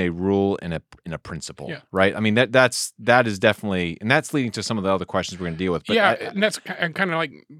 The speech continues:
Speaker 2: do a sideways move into it. I think if you don't have these rules, it, y-,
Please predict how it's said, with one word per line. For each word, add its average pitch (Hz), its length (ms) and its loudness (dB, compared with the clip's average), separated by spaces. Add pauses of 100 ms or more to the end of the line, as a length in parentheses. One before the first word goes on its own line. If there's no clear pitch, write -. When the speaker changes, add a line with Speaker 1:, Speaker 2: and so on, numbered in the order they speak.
(120)
Speaker 2:
do 170 140 -2
a 151 40 -4
sideways 165 500 -4
move 165 340 -6
into 180 360 -6
it. 139 140 -8
I 175 120 0
think 226 220 -6
if 185 120 -8
you 175 80 -4
don't 175 280 -2
have 165 280 -6
these 180 340 -8
rules, 165 380 -4 (320)
it, 180 200 -8
y-, 185 140 -8